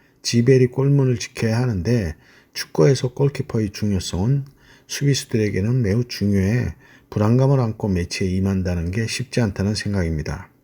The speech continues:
양팀 중원에 부상 공백이 있고, 직전 하이덴이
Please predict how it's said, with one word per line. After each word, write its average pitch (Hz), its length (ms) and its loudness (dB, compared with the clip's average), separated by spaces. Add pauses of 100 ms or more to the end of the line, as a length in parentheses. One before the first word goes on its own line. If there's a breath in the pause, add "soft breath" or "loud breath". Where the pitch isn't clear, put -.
(680 loud breath)
양팀 120 380 2
중원에 135 360 2
부상 110 320 -2
공백이 95 500 -2
있고, 95 480 -6 (580 soft breath)
직전 139 360 0
하이덴이 107 680 0